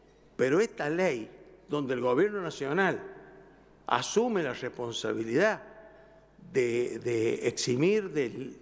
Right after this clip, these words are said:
de una parte del iva a una parte de la población, se debe cargar en la cuenta del iva de la que, de la parte que se afecta a la nación sin tocar a las provincias.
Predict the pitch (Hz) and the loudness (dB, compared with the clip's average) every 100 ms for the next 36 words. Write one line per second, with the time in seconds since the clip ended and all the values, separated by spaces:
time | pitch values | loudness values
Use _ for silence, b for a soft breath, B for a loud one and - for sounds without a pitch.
0 | - 117 117 143 165 - 208 233 226 180 | -8 -4 0 2 2 2 2 2 2 -2
1 | - - 110 92 - b b b - 131 | -8 -12 -12 -12 -20 b b b -2 0
2 | 143 220 170 - 123 151 208 202 - - | 2 2 2 0 0 2 2 0 -4 0
3 | 233 190 - 147 170 196 208 233 240 - | 2 2 -2 0 2 0 2 0 0 -4
4 | 170 196 - - - B B B - - | -4 -4 -8 -20 -20 B B B -6 0
5 | 175 170 214 233 214 202 196 202 214 202 | 2 2 0 0 -4 -4 -4 -2 0 0
6 | 196 196 202 233 220 175 - 202 - B | 0 -2 0 2 2 -2 -6 -8 -8 B
7 | B B B - 131 143 185 254 247 196 | B B B -8 0 2 4 2 2 2
8 | 202 175 143 185 190 202 - - - 143 | 0 -2 0 0 0 -4 -6 -20 -12 -12
9 | - 123 127 139 - - 214 214 - 233 | -10 -8 -4 -4 -2 0 0 -2 -8 -10
10 | - 151 143 123 208 202 202 151 190 185 | -10 -4 -4 -2 -2 -2 0 2 2 0
11 | 175 - 196 190 - - 254 202 175 147 | -2 0 0 0 -6 -4 -4 0 0 2
12 | - 202 123 113 107 - 107 98 104 - | 2 0 -2 -10 -10 -10 -10 -10 -14 -16